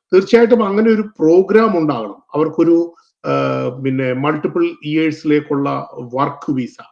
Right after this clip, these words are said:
അതാണ് ഇപ്പം, ഇപ്പൊ അവര് എനിക്ക് തോന്നുന്നു ചെയ്യുന്ന ഒരു, ഒരു പ്രോഗ്രാം അതാണ്. ഏഹ്, ഈ ഇല്ലീഗൽ ആയിട്ടുള്ള ആളുകളോട് അല്ലെന്നുണ്ടെന്നുണ്ടെങ്കിൽ ഇവിടെ, ആ, അസൈലം വഴി വന്നിട്ട് ഇവിടെ ലീഗലൈസ്ഡ് ആകാത്ത ആളുകളോട് സ്വയമേ പോകാൻ പറഞ്ഞേക്കുകയാണ്.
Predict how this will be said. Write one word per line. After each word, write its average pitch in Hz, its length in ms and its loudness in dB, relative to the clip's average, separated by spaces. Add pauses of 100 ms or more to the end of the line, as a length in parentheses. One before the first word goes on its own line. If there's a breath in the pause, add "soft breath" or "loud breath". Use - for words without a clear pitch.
(120)
അതാണ് 196 360 -4
ഇപ്പം, 202 320 -4 (360 loud breath)
ഇപ്പൊ 262 300 -4
അവര് 226 440 2
എനിക്ക് 196 240 -6
തോന്നുന്നു 196 260 -2
ചെയ്യുന്ന 196 320 -2
ഒരു, 190 160 2
ഒരു 196 340 -2
പ്രോഗ്രാം 185 640 0
അതാണ്. 135 420 -6 (460 soft breath)
ഏഹ്, 73 280 -4
ഈ 170 460 -10
ഇല്ലീഗൽ 233 400 0
ആയിട്ടുള്ള 220 380 -2
ആളുകളോട് 175 640 2
അല്ലെന്നുണ്ടെന്നുണ്ടെങ്കിൽ 185 1000 -4
ഇവിടെ, 202 460 -2 (380 soft breath)
ആ, 135 160 -4
അസൈലം 190 720 -2
വഴി 180 280 0
വന്നിട്ട് 175 420 -2
ഇവിടെ 170 340 0
ലീഗലൈസ്ഡ് 180 840 -4
ആകാത്ത 165 440 -4
ആളുകളോട് 147 640 -2
സ്വയമേ 175 580 -2
പോകാൻ 160 540 -2
പറഞ്ഞേക്കുകയാണ്. 131 600 -8